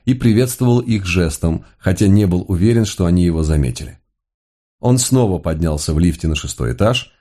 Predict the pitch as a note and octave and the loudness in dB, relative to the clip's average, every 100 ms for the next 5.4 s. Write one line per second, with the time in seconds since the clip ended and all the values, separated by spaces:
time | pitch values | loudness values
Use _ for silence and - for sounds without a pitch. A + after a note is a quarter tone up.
0 | _ F2 F#2 F#2 E2+ D2+ E2 D2 - C#2 | _ 0 0 0 -2 -2 -4 -4 -6 -4
1 | C#2+ C#2+ G2+ B2 B2 _ - G2 A#2+ A#2 | -2 -2 -2 -2 -4 _ -6 -2 0 0
2 | F#2 E2+ D#2+ D2+ A2+ C3 - - E2+ D2+ | 0 0 0 0 0 -2 -6 -6 -4 -2
3 | G#2+ A#2+ G#2 D#2 B1 - _ _ _ _ | -2 -2 -2 -4 -8 -18 _ _ _ _
4 | E2 D#2+ A#2+ D#3+ - C3 C#3+ C#3+ C#3+ G2 | -4 0 2 0 -2 0 2 2 2 2
5 | E2+ D#2 E2+ | 0 -2 -4